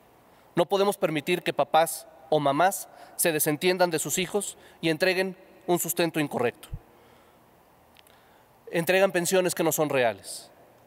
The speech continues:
que no alcancen para lograr que sus hijos vivan correctamente. Propondré una ley que exija al papá o a la mamá que se separa de la familia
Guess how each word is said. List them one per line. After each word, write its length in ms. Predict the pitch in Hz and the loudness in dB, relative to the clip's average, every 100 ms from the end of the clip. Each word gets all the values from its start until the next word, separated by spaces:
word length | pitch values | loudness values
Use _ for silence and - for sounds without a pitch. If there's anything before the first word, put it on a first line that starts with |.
| _ _ _ _ _ _ | _ _ _ _ _ _
que 120 | 151 | 0
no 60 | 170 | 2
alcancen 420 | 190 196 202 202 | 4 2 2 0
para 140 | 175 160 | 0 2
lograr 840 | 156 156 180 180 - - - - | 2 4 2 0 -20 -20 -20 -4
que 100 | 175 | -4
sus 200 | 165 147 | -2 -4
hijos 200 | 190 185 | -2 0
vivan 220 | 165 180 | 2 2
correctamente. 640 | 165 151 147 - 135 107 - - - - - - - - | 2 0 2 0 0 -4 -10 -20 -20 -20 -20 -20 -20 -6
Propondré 400 | - 180 175 180 | 0 2 2 2
una 140 | 214 220 | 4 4
ley 260 | 196 202 - - | 2 0 -6 -10
que 100 | - | -4
exija 360 | 165 214 208 214 | -2 0 2 4
al 120 | 196 | 4
papá 260 | 185 - 185 | 2 4 4
o 80 | 196 | 4
a 20 | |
la 80 | 175 | 2
mamá 260 | 160 170 | 2 0
que 120 | 175 | -2
se 80 | 143 | -10
separa 260 | 147 180 185 | 0 2 2
de 60 | |
la 100 | 175 | 2
familia 460 | 151 147 170 170 | 2 2 0 0